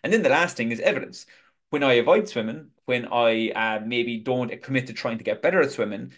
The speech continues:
my, um, my evidence is basically, again, it reinforces that I don't like swimming and that, uh, the evidence here is, "Look, see, I've tried to swim, I can't swim, so therefore I don't like swimming."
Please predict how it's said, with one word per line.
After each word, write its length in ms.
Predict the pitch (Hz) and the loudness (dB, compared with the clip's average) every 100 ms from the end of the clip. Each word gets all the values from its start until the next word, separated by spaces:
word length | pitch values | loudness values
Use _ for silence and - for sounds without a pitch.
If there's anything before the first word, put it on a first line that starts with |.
| _ - | _ -4
my, 300 | 123 123 - | -2 -2 -2
um, 480 | 127 123 120 117 113 | -2 0 0 -2 -4
my 140 | 123 117 | -4 2
evidence 460 | 143 139 117 110 | 2 0 -6 -8
is 120 | 117 110 | -12 -10
basically, 640 | 113 110 113 113 110 107 | -8 -8 -10 -6 -6 -4
again, 340 | 117 113 110 110 | -6 -2 -4 -4
it 140 | 113 | -6
reinforces 640 | 117 113 - 120 120 113 104 | -6 -6 0 0 0 -8 -4
that 280 | 107 104 - | -2 -2 -4
I 100 | 113 | -6
don't 380 | 110 - 110 101 | -6 -6 -6 -4
like 160 | 107 | -6
swimming 320 | - 143 104 - | -4 -4 -6 -8
and 180 | 113 107 | -6 -4
that, 220 | 104 - | -4 -2
uh, 140 | 107 110 | -6 -6
the 200 | 117 123 | 0 0
evidence 280 | 113 113 | 0 -6
here 140 | - 120 | -4 -4
is, 140 | 110 | -4
"Look, 140 | - - | -10 -6
see, 220 | 208 - | -6 -4
I've 100 | 113 | -2
tried 200 | - 165 | 2 0
to 40 | - | 0
swim, 300 | 123 123 - | -2 -2 -4
I 60 | |
can't 240 | - 147 139 | -6 -6 -4
swim, 280 | 127 123 - _ _ | -4 -6 -8 _ _
so 300 | - 123 117 | -4 -2 0
therefore 320 | 123 117 120 | 0 0 2
I 40 | 110 | 0
don't 120 | 113 | -2
like 160 | 95 | -8
swimming." 320 | - 98 92 | -10 -12 -12